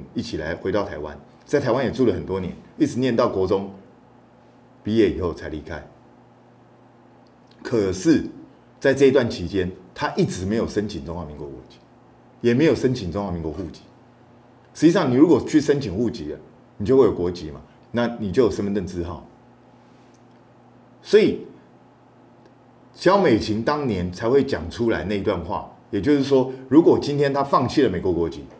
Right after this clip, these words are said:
美国会把他视为无国籍人士，因为他目前，他身上当时并没有中华民国国籍。那大家就觉得很奇怪，这样不是很麻烦吗？你在台湾生活这么多年，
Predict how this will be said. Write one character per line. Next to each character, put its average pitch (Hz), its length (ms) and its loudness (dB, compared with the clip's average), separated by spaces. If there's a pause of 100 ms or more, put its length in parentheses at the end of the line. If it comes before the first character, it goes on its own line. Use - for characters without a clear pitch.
(840)
美 113 180 0
国 113 120 4
会 139 80 6
把 92 160 0
他 107 60 -2
视 - 180 -2
为 104 140 4
无 104 160 -2
国 101 200 2
籍 98 180 -4
人 80 180 -4
士， 85 160 -12 (1160)
因 156 140 2
为 165 120 6
他 156 260 -2
目 156 300 0
前， 113 160 -6 (100)
他 147 140 -2
身 147 240 0
上 131 240 -2
当 139 200 -2
时 92 220 -8 (100)
并 151 220 4
没 104 120 0
有 104 100 0
中 95 160 -4
华 95 60 -8
民 80 120 -8
国 73 140 -12
国 - 180 -14
籍。 - 80 -20 (640)
那 247 120 0 (240)
大 226 160 2
家 226 60 2
就 226 140 2
觉 160 160 4
得 175 40 6
很 139 120 0
奇 - 140 -6
怪， 175 120 4
这 175 100 2
样 202 100 2
不 160 80 0
是 165 100 -2
很 107 180 -2
麻 87 260 -2
烦 113 160 -4
吗？ 104 220 -4 (220)
你 123 100 0
在 190 120 6
台 190 120 2
湾 165 140 6
生 175 180 2
活 147 100 4
这 120 120 0
么 139 80 -2
多 131 180 2
年， 101 180 -4